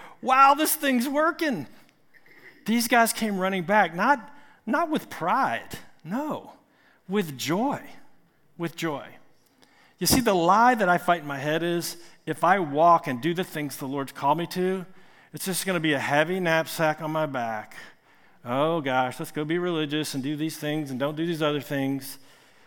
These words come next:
But what I fail to see in the scriptures is that when folks walked in the way of the Lord, there was joy. Even in trials and hardships, there was joy. Paul and Silas down in jail, they're singing to the Lord.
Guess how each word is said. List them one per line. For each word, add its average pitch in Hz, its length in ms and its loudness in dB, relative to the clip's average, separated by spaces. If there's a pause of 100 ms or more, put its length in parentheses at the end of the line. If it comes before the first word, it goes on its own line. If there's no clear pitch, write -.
(120)
But 180 120 -8
what 185 180 0
I 196 140 4
fail 220 300 0
to 220 100 2
see 220 300 0
in 190 100 0
the 156 80 -2
scriptures 226 600 -6
is 139 120 -2
that 139 140 -4 (420)
when 180 140 -6 (200)
folks - 420 -4
walked 185 400 0
in 196 60 -4
the 175 80 -4
way 180 120 0
of 170 60 -2
the 160 60 -2
Lord, 190 320 -4
there 160 120 -2
was 143 140 -4
joy. 202 460 -6 (600)
Even 277 320 2
in 156 120 2
trials 214 480 2
and 147 120 -2
hardships, - 720 -8 (360)
there 208 120 -2
was 180 120 -4
joy. 156 400 -4 (720)
Paul 262 320 2
and 202 80 -2
Silas 208 560 -2
down 220 240 -2
in 208 100 0
jail, 185 480 -2 (640)
they're 226 80 -6
singing 302 500 2
to 226 100 0
the 202 100 -2
Lord. 247 440 -6